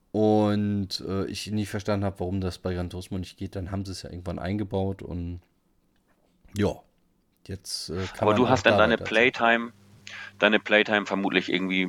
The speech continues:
Speaker 2: viel mit Lizenztests verbracht, weil Gran Turismo Sport gab's ja am Anfang na-, gar nicht so.
Speaker 1: <laughs> Gran Turismo
Speaker 2: Äh.
Speaker 1: Sports hab ich, meine, meine Streckenerfahrung hab ich gemacht, ja. Hab ich, äh, hab ich letzten Podcast schon erwähnt. Äh,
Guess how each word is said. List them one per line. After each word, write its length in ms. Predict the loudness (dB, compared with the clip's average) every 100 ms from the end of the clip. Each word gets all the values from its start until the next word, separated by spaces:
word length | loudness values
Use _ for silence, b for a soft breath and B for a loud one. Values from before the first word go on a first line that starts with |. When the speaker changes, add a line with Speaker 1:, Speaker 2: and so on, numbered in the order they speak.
| -4
Speaker 2:
viel 280 | -4 0 2
mit 180 | 2 0
Lizenztests 720 | -2 2 2 2 0 0 0
verbracht, 460 | -2 2 2 0 0
weil 240 | 2 2
Gran 440 | 0 -6 0 2 2
Turismo 320 | -2 -4 -4
Sport 360 | -4 0 0 4
gab's 260 | 2 4
ja 60 | 2
am 80 | 2
Anfang 340 | 2 0 0
na-, 180 | -2 -2
gar 220 | 0 0
nicht 160 | 0 -4
so. 240 | -6 -10 -10 -10
Speaker 1:
<laughs> 160 | -4 0
Gran 120 | 0
Turismo 280 | -2 -2 2
Speaker 2:
Äh. 160 | 2
Speaker 1:
Sports 420 | 2 2 2 0 -4
hab 220 | -4 -4
ich, 220 | -8 -4
meine, 320 | -2 -2 -2
meine 600 | -2 -2 -2 -4 -4 -6
Streckenerfahrung 760 | -8 -10 -6 -6 -6 -8 -6 -8
hab 120 | -10
ich 160 | -14 -10
gemacht, 300 | -10 -10 -10
ja. 220 | -10 -10
Hab 160 | -8
ich, 260 | -10 -10 -10
äh, 60 | -6 -6 -6
hab 80 | -10 b b b b _
ich 140 | -4
letzten 340 | -4 -4 -12 -8
Podcast 460 | -6 -4 -6 -6
schon 160 | -6 -4
erwähnt. 640 | -4 -2 -4 -6 -10 -14
Äh, 360 | -8 -6 -6